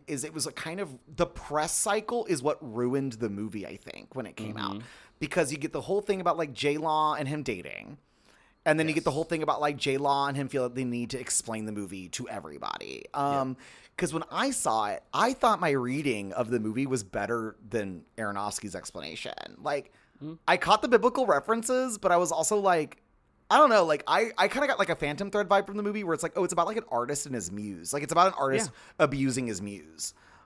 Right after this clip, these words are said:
Speaker 1: Um,
Speaker 2: Mm-hmm.
Speaker 1: and I thought that that was cooler and more fun. And then instead it's like, no, she's Mother Earth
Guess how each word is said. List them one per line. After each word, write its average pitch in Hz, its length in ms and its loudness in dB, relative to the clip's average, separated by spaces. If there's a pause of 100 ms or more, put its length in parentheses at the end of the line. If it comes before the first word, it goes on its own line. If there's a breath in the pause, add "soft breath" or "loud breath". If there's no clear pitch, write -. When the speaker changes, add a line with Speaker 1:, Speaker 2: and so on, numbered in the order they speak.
(120)
Speaker 1:
Um, 165 80 8
Speaker 2:
Mm-hmm. 127 540 2 (260)
Speaker 1:
and 170 120 6
I 180 80 6
thought 240 160 8
that 180 80 4
that 165 140 6
was 147 100 0
cooler 123 420 -4
and - 100 -8
more 78 140 -8
fun. - 440 -10
And 156 120 0
then 151 80 4
instead 151 260 0
it's 147 120 -2
like, 156 180 0
no, 160 340 4
she's 165 320 -6
Mother 160 440 2 (100)
Earth 135 320 0